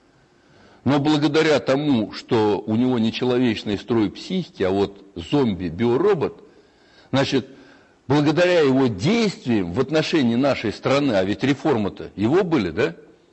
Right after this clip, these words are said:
Миллионы старух и стариков остались нищими.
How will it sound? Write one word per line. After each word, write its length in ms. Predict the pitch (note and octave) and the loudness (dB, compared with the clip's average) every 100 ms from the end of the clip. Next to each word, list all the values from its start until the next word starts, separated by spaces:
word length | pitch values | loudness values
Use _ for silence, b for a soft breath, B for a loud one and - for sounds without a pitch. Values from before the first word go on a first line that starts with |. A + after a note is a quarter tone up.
| b b b b _ | b b b b _
Миллионы 840 | A#2+ D3+ D3 D3+ F#3+ G#3 D#3+ G2 D#2+ - | 0 2 4 4 2 2 0 -2 -6 -14
старух 560 | - - B2+ D#3 F#3 C3 | -18 -2 0 2 0 -2
и 60 | |
стариков 640 | G#2+ - A#2 A2 E3 D#3 | -4 -2 -2 0 -2 -2
остались 540 | A2 - D3 C3+ B2 - | -2 -2 -2 -2 -4 -2
нищими. 600 | C#3 D#3+ - - E2+ | -2 -2 -8 -12 -14